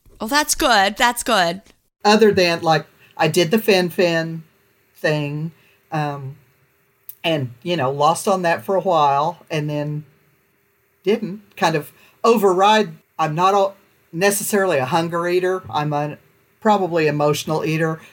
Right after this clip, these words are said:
Speaker 2: or just even a taste eater. You know, it's like, you know, c-, a chocolate chip cookie. "Oh, that sounds good." And then I suddenly have to have one and I'm not hungry at all. I just want the taste.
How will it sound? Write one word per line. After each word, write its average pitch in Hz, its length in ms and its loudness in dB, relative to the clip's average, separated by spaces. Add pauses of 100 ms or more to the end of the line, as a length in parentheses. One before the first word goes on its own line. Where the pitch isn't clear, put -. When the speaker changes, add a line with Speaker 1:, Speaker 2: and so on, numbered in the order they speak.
Speaker 2:
or 151 120 0
just 220 320 0
even 233 240 -2
a 123 80 -4
taste - 580 0
eater. 127 480 -8
You 165 140 -4
know, 143 240 -2
it's 143 180 -4
like, 156 240 2
you 175 80 -2
know, 139 260 0
c-, 240 220 -2
a - 80 -6
chocolate 208 380 2
chip - 240 -2
cookie. 208 340 2
"Oh, 170 120 -8
that 160 160 -14
sounds 151 320 -4
good." 139 360 -2
And 127 160 -8
then 139 140 -10
I 131 80 -6
suddenly 147 400 -4
have 143 180 -2
to 165 100 -6
have 147 200 0
one 123 180 -6
and 123 100 -6
I'm 131 140 -10
not 139 160 -6
hungry 127 380 -10
at 139 40 -2
all. 147 280 -2 (180)
I 156 80 0
just 156 180 -4
want 143 200 -4
the - 60 -20
taste. 123 560 -6